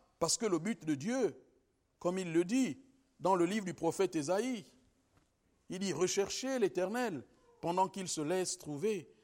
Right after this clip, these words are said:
Faites appel à lui tant qu'il est prêt. Que le méchant abandonne sa voie et l'homme injuste ses pensées. Qu'il retourne à l'Éternel, il aura compassion de lui. Qu'il retourne à notre Dieu, car il pardonne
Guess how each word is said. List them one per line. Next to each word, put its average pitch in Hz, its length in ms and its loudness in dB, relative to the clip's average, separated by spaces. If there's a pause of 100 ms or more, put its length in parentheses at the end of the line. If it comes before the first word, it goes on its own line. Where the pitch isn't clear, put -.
(140)
Faites 214 420 2
appel 220 440 6
à 170 100 2
lui 202 280 0
tant 190 200 0
qu'il 175 220 -6
est 170 80 0
prêt. - 480 -8 (720)
Que 143 100 -4
le 156 140 0
méchant 208 460 0
abandonne 165 520 0
sa 156 220 -2
voie 147 420 -6 (380)
et 139 100 0
l'homme 175 240 0
injuste 143 360 -6
ses 139 140 -6
pensées. 113 540 -10 (640)
Qu'il 123 160 0
retourne 156 420 0
à 160 80 2
l'Éternel, 147 640 -6 (300)
il 131 120 -2
aura 139 200 2
compassion 165 540 -4
de 156 80 -4
lui. 117 360 -8 (480)
Qu'il 156 180 -2
retourne 208 640 2
à 160 80 0
notre 165 320 -4
Dieu, 123 380 -6 (260)
car 139 200 0
il 135 140 -8
pardonne 117 540 -10